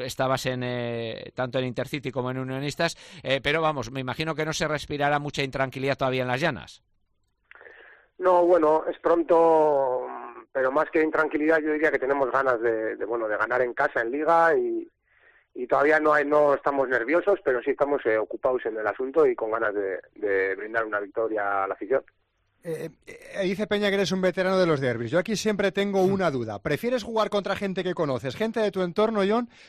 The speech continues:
Speaker 3: o prefieres que los partidos sean con equipos que no tienes nada que ver?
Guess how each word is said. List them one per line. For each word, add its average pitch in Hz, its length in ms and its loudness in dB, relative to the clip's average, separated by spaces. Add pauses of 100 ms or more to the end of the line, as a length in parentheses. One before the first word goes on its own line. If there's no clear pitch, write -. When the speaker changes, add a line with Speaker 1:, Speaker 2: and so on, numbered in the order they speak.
(180)
Speaker 3:
o 175 120 2
prefieres 214 360 -4
que - 80 -10
los 214 120 0
partidos 190 400 -2
sean 190 240 0
con 175 160 0
equipos 170 420 -2
que 175 320 -4
no 180 340 0
tienes 170 240 -6
nada 135 160 -4
que 110 120 -12
ver? 71 280 -16